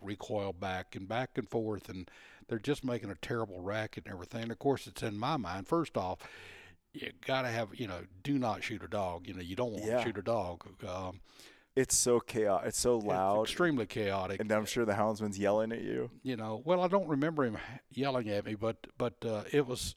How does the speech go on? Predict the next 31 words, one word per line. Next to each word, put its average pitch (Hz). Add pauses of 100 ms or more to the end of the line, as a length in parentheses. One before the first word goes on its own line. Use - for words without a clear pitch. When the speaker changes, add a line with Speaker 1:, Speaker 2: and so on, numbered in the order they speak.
Speaker 2:
We 147
usually 151
are. 73
<laughs> -
Speaker 1:
it's -
very 196
noisy. 127
It's 143
very 147
noisy 113
'cause 127
the 120
dogs 139
are 113
making 107
a 98
tremendous 107
amount 104
of 98
noise, 98
and 110
the 101
leopard 123
is, 78 (460)
is, 110
uh, 104 (160)
growling 110
and 101
everything. 104
And, 98 (1120)
uh, 127